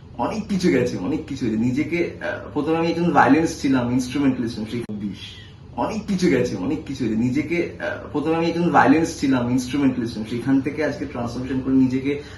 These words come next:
বহুত গান শোনা, যখন কলেজে প্রথম ঢুকি, গান শোনা, গান সুর করা,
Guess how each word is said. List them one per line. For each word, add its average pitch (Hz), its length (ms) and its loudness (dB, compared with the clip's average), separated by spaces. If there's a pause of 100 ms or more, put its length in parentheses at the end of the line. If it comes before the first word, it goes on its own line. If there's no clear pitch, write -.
(580)
বহুত 151 400 2
গান 139 280 6
শোনা, 143 340 2
যখন 131 220 4
কলেজে 139 240 2
প্রথম 143 340 0
ঢুকি, 131 320 0 (100)
গান 120 280 -2
শোনা, 135 500 2 (480)
গান 151 240 4
সুর 175 360 0
করা, 170 440 6